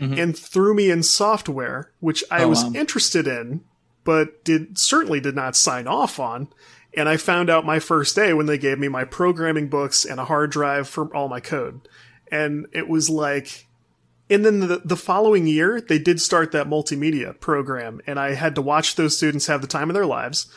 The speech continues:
Speaker 2: <laughs>
Speaker 1: Ah.
Speaker 2: But like you, I don't think I would have found work out of, uh,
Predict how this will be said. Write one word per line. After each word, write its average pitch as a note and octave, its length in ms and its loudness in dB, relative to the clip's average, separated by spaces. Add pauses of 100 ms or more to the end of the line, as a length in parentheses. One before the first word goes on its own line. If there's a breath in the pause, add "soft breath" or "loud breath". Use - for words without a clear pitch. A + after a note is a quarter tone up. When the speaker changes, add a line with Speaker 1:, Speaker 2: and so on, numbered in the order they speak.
(380 loud breath)
Speaker 2:
<laughs> - 440 -2
Speaker 1:
Ah. A#2+ 380 4 (760 loud breath)
Speaker 2:
But F#3+ 180 2
like G3+ 300 2
you, B3+ 480 2
I F3+ 100 0
don't F#3+ 260 2
think G3 220 0
I F#3 60 4
would F3+ 120 4
have F3 60 -2
found E3 320 0
work D#3+ 320 0
out C#3+ 180 0
of, C#3 280 -6
uh, C3 300 0